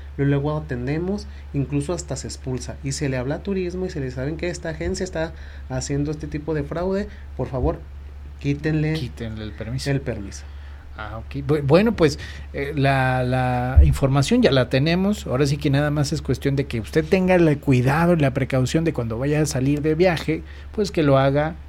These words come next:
Speaker 2: con las recomendaciones que ya nos mencionó Omar Garay. Omar, pues ya prácticamente para terminar el podcast del día de hoy, se nos fue
Speaker 1: <laughs>
Speaker 2: rapidísimo, la verdad,
Speaker 1: Lo
Speaker 2: no,
Speaker 1: sabía.
Speaker 2: fue un viaje muy
Speaker 1: Te
Speaker 2: rápido.
Speaker 1: dije, <laughs> te dije, y, y ni acabamos siquiera ver el tour de Morelia.
Speaker 2: No, ¿verdad?
Speaker 1: Es, nos falta un pedazo.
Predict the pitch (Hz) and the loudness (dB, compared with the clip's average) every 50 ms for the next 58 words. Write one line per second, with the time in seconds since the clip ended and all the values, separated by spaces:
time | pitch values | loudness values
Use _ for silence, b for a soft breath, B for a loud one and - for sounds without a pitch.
0 | - - - 139 135 135 131 120 113 117 113 - 120 117 117 117 117 - 135 131 | -16 -4 0 0 2 4 2 2 2 -2 -2 -2 -2 -2 -2 -2 -2 0 0 -2
1 | 127 - - 117 107 107 113 117 - - 113 107 104 104 104 - 120 107 113 117 | 0 -2 -2 -4 -4 -4 -4 -6 -8 -8 -10 -8 -8 -8 -8 -8 -6 -6 -6 -6
2 | 120 117 123 120 113 113 113 110 120 113 127 131 139 147 143 143 B B B B | -6 -6 -6 -6 -6 -6 -6 -6 -4 -4 -2 0 0 0 0 -2 B B B B
3 | B B B B B - - - 135 147 170 165 165 131 - 160 143 147 180 180 | B B B B B -8 -4 0 4 4 4 4 4 6 6 6 8 8 8 8
4 | 180 190 190 - - 180 190 180 185 180 196 175 180 165 151 139 151 143 143 147 | 8 4 2 0 0 0 2 2 4 2 2 2 4 2 2 2 2 2 4 4
5 | 156 180 185 180 170 175 180 180 175 190 190 170 147 151 147 143 165 175 180 175 | 4 4 2 2 2 2 0 0 4 4 4 4 4 4 4 4 4 6 6 6
6 | 185 190 180 147 - 170 160 139 - - 175 175 180 190 180 - 170 151 160 175 | 6 6 4 4 4 2 0 0 4 4 6 6 6 4 4 4 4 4 6 4
7 | - - 190 175 170 156 143 143 147 156 170 175 170 170 165 165 - - 107 170 | 6 6 6 8 8 8 8 8 8 6 6 4 4 2 2 2 0 4 6 6
8 | 180 185 175 180 175 170 175 170 - - 180 170 160 156 160 170 175 170 160 160 | 6 8 10 10 10 10 8 6 6 6 6 6 6 6 6 8 8 8 8 8
9 | 160 160 165 160 - - 170 131 143 160 135 - - 196 - - - 139 - 175 | 8 6 6 6 6 6 6 6 6 2 0 6 6 6 6 6 2 2 4 4
10 | 165 160 135 123 127 139 139 143 156 143 139 135 131 135 127 127 131 127 131 139 | 6 6 6 6 6 4 4 4 4 4 4 6 4 6 6 6 6 6 4 4
11 | 131 123 - 131 131 127 127 127 139 151 147 - 139 - 131 139 143 143 143 139 | 4 4 4 4 4 4 4 4 4 2 2 0 0 0 4 4 6 6 8 6
12 | 143 143 139 143 139 131 127 127 131 135 135 127 117 110 104 101 104 113 123 139 | 6 4 4 4 4 4 4 4 4 4 4 4 2 2 0 0 0 2 2 4
13 | 143 135 131 - 208 196 208 208 202 185 - - 180 175 120 113 - 220 220 170 | 6 6 6 6 6 4 4 6 6 6 6 6 2 2 2 2 2 2 4 4
14 | 127 120 - 120 113 101 117 117 - 147 135 123 127 - - 139 139 175 | 2 0 0 -2 -2 -2 -6 -2 0 0 2 2 0 -2 -2 -2 -2 -2